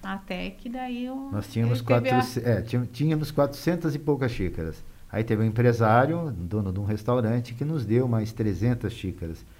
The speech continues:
Speaker 2: Ficamos com setecentas xícaras, mas não vencia.
Speaker 1: Não vencia.
Speaker 2: Porque a fila é muito grande, então a pessoa chegava pra tomar café e não, não tinha xícara.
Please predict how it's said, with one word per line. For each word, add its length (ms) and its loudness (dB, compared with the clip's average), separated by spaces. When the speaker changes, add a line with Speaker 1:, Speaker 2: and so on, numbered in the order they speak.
Speaker 2:
Ficamos 300 -6
com 120 -4
setecentas 720 0
xícaras, 320 -6
mas 140 2
não 80 2
vencia. 500 0
Speaker 1:
Não 80 -4
vencia. 540 -10
Speaker 2:
Porque 220 2
a 80 8
fila 260 2
é 20 2
muito 240 0
grande, 400 2
então 340 0
a 80 -6
pessoa 320 0
chegava 380 0
pra 100 -2
tomar 260 -2
café 440 2
e 40 0
não, 460 -2
não 120 -2
tinha 200 -2
xícara. 580 -4